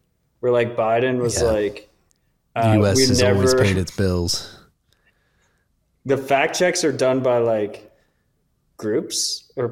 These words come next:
Speaker 1: of people that <laughs> like the president got fact checked on us always paying our bills. That was great.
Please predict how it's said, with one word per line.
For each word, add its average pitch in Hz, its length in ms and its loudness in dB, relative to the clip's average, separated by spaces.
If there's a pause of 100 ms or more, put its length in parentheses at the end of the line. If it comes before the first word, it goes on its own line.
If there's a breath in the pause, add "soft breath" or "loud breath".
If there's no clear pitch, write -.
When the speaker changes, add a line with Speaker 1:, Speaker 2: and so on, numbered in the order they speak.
(120)
Speaker 1:
of 120 160 -10
people 160 800 -4 (440)
that - 920 -6
<laughs> 139 360 -8
like 143 280 -2
the 139 80 -4
president 147 520 0
got 139 180 2
fact 127 360 -4
checked 160 440 -4
on 127 200 -4
us 120 180 -2
always 123 340 0
paying 123 340 -4
our 120 100 -2
bills. 123 540 -4 (600)
That 127 140 0
was 139 160 2
great. 98 360 -6